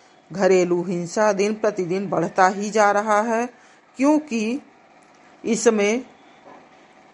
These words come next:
जो महिलाएं घरेलू हिंसा की शिकार हैं,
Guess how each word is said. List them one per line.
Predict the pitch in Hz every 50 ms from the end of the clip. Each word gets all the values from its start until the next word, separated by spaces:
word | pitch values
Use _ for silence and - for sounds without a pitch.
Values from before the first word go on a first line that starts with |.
| _ _ - - - - - - - - - - - - - - - - - - - - - - -
जो | 170 190 254 285 302
महिलाएं | 285 262 240 240 220 185 190 175 170 170 185 196 196
घरेलू | 175 220 196 208 208 214 214 240 254 262
हिंसा | 226 226 220 208 208 208 - 247 240 247
की | 247 208 202 190
शिकार | - 190 165 - - 175 190 214 220 220
हैं, | 254 247 226 220 233 262 294